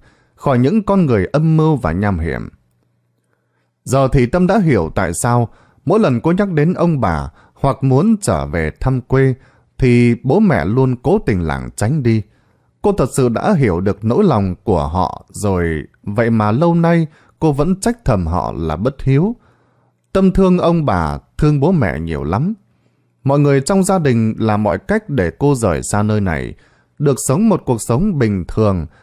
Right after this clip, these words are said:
vậy mà giờ cô lại tự mình đi tìm về đây. Tâm tự cười chính mình, nhưng dù sao thì đó cũng là chuyện của hai mươi năm trước rồi, không phải sao? Vì cô và Việt lên lịch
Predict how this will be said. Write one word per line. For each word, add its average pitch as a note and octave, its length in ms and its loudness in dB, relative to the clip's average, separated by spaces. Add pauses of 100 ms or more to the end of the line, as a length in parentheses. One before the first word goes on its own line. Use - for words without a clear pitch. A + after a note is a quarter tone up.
(200)
vậy A#2+ 240 0
mà A2+ 240 2
giờ A2 340 0
cô F3 120 0
lại E2 220 0 (120)
tự C3+ 220 0
mình F#2 500 -2
đi D3 120 2
tìm E2 340 -4
về C#2+ 160 -6
đây. A2+ 300 2 (680)
Tâm G3 200 2
tự C#3+ 280 2
cười A#2 300 2
chính F#3 360 0
mình, F#2 260 0 (160)
nhưng C#3 380 0
dù E2+ 300 -4 (100)
sao G2 300 -2 (300)
thì A#2+ 140 2
đó B2+ 140 0
cũng E3+ 260 -2
là E2+ 280 0
chuyện A2 260 -2
của E2 200 -4
hai A2+ 240 -2
mươi A2+ 400 0 (120)
năm G#2+ 280 -2
trước F3+ 260 -2
rồi, D#2 340 -4 (220)
không D3 220 -2
phải C#2 300 -4 (120)
sao? G2+ 200 0 (1400)
Vì C3+ 240 4
cô G3+ 220 2
và C3+ 200 0
Việt G#2+ 340 -2 (260)
lên C3+ 300 2
lịch A2+ 120 2